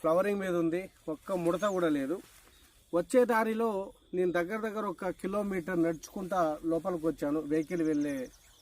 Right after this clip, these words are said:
పరిస్థితి లేక. మొత్తం ముడతలు ఇలా ముడుచుకొని ఉన్నట్టుంది, కానీ ఈ స్వామిది మాత్రం ఎంత ఇస్త్రీ చేసినట్టు సాఫ్ట్‌గా ఉందంటే, దగ్గర దగ్గర నేను నా యొక్క భుజాల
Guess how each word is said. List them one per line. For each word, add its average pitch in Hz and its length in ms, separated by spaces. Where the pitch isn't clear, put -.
పరిస్థితి 170 400
లేక. 147 260
మొత్తం 214 300
ముడతలు 196 320
ఇలా 190 140
ముడుచుకొని 180 440
ఉన్నట్టుంది, 156 560
కానీ 175 220
ఈ 165 80
స్వామిది 170 440
మాత్రం 151 540
ఎంత 170 480
ఇస్త్రీ 185 360
చేసినట్టు 170 760
సాఫ్ట్‌గా 165 440
ఉందంటే, 151 600
దగ్గర 180 240
దగ్గర 233 420
నేను 214 680
నా 190 220
యొక్క 185 180
భుజాల 196 640